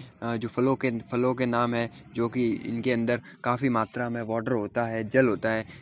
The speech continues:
जिसको आप पीकर dehydrate रहेंगे, जिससे dehydration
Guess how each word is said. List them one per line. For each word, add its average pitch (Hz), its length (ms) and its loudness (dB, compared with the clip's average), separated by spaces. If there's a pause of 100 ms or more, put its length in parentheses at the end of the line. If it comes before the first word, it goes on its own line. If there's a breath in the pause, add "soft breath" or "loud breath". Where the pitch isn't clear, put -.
(120)
जिसको 123 300 0
आप 120 180 4 (100)
पीकर 131 280 4
dehydrate 120 600 4 (280 loud breath)
रहेंगे, 107 500 0 (300)
जिससे 120 240 0
dehydration 131 680 4